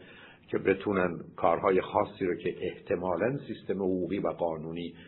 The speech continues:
و آشکار نمی‌تونه انجام بده، انجام بده. این رو شما از نظام هیتلری گرفته که ظاهراً به عنوان کنترل سیستم هست، ولی واقعاً همیشه حق داره با وتو کردنش هر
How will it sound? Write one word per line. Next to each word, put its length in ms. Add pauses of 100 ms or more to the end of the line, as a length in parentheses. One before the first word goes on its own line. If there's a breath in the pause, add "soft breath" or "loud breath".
و 40
آشکار 680
نمی‌تونه 460
انجام 420
بده، 160
انجام 380
بده. 180
این 100
رو 80
شما 320 (480 loud breath)
از 160 (120)
نظام 340
هیتلری 520
گرفته 460 (680 loud breath)
که 140 (260)
ظاهراً 380
به 140
عنوان 360
کنترل 640 (160)
سیستم 380
هست، 220
ولی 120
واقعاً 540 (100)
همیشه 320
حق 340
داره 220
با 160
وتو 400
کردنش 600 (420 loud breath)
هر 180